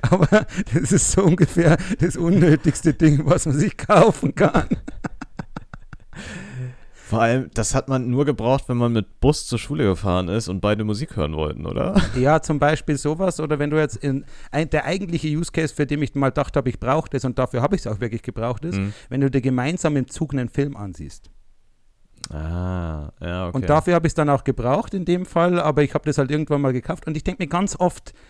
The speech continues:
Speaker 1: das, also das Ding ist, es gibt ja so Leute, die schmeißen Sachen nicht weg, weil sie sagen, das brauche ich irgendwann noch.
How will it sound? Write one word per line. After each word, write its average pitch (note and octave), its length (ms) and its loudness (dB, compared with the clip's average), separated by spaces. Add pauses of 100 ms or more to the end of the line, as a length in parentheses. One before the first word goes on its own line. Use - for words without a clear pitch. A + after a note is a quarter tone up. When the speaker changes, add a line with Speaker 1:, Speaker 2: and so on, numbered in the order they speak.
(240)
Speaker 1:
das, - 160 -4 (180)
also D3 220 4 (180)
das - 160 -6
Ding G3+ 160 0
ist, G3+ 260 0 (220)
es - 140 -6
gibt - 200 -2
ja D#3+ 100 4
so D3+ 120 4
Leute, D3 380 2
die C#3 100 0
schmeißen C3 600 -4
Sachen C3+ 420 -2
nicht B2 240 -4
weg, C#3+ 180 0
weil B2+ 140 0
sie A#2+ 80 -6
sagen, B2+ 220 -4
das A#2 120 -6
brauche C#3 360 -4
ich C3 100 -12
irgendwann A#2+ 400 -4
noch. D3+ 260 -6